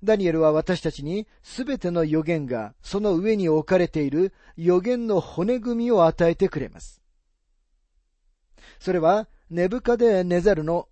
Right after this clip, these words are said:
夢、ダニエル書の二章、そして獣の映像、ダニエル書七章は預言のバックボーンです。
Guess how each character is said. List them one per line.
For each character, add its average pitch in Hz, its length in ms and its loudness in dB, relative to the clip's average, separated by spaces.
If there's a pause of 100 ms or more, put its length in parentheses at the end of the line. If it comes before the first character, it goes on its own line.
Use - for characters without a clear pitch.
夢、 135 380 -8 (720)
ダ 185 140 2
ニ 170 80 -4
エ 151 60 -2
ル 139 80 -10
書 165 180 -8
の 190 120 -4
二 175 120 -4
章、 92 300 -14 (720)
そ 170 120 -8
し - 80 -10
て 202 280 -2 (200)
獣 233 440 -2
の 202 260 2
映 156 180 0
像、 107 360 -12 (260)
ダ 175 160 2
ニ 202 100 -2
エ 185 80 -2
ル 170 60 -4
書 151 200 -8
七 143 280 -4
章 98 320 -12 (100)
は 170 260 0 (380)
預 180 220 4
言 226 260 -2
の 202 140 2
バ 147 240 0
ッ - 120 -20
ク 220 160 -4
ボ 170 200 2
ー - 20 -6
ン 92 60 -14
で - 120 -20
す。 - 200 -20